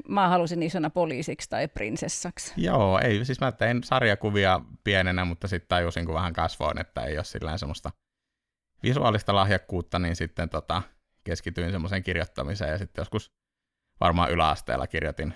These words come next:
Speaker 2: ensimmäisen jonkun satasivuisen avaruuskirjan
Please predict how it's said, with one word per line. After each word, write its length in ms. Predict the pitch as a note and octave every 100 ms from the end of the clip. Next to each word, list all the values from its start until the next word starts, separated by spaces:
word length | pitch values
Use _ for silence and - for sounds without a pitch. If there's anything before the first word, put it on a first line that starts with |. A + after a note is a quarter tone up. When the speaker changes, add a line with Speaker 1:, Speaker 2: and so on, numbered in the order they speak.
| -
Speaker 2:
ensimmäisen 520 | D#2 E2+ D2 E2 D#2
jonkun 320 | D#2 E2 E2 -
satasivuisen 840 | - E2+ - D#2+ D#2+ D2+ D#2 D#2+ -
avaruuskirjan 1120 | E2 D#2+ D#2+ - - - - E2+ E2 E2+ F#2+